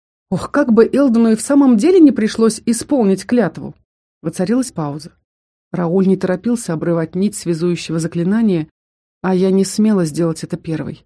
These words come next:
«Всё-таки как-никак со мной разговаривает правитель нашей страны. Оливия, я бы хотел перед тобой извиниться», внезапно сказал Рауль. Я изумлённо вскинула на него глаза.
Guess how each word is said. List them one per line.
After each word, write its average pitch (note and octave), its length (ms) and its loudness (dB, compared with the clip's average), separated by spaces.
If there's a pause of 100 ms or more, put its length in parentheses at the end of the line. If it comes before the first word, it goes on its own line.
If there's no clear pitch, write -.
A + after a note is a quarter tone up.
(520)
«Всё-таки - 380 -2
как-никак C4+ 800 0
со G#3 180 -2
мной G#3+ 200 4
разговаривает G#3+ 720 0
правитель G3+ 580 0
нашей G3 300 0
страны. G3 540 -2 (420)
Оливия, G#3 380 2
я A3 160 2
бы G#3+ 80 -2
хотел A#3+ 320 -2
перед A#3+ 240 -2
тобой A#3 240 4
извиниться», A3 500 2 (560)
внезапно E3 500 -2
сказал D#3+ 360 -4
Рауль. D#3 340 -4 (880)
Я E3 400 0
изумлённо F#3 560 2
вскинула A3+ 520 0
на A3 80 4
него A3 260 2
глаза. G3+ 500 -2